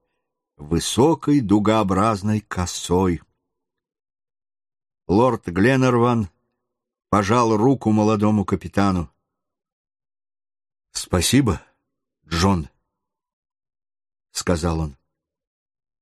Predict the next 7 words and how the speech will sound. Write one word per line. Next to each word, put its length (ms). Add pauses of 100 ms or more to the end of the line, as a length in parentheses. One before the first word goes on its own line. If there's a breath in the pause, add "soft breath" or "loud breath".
(320)
И 180
Джон 580
Манглс 680
почувствовал 1000
себя 580
щедро 800
вознаграждённым 1500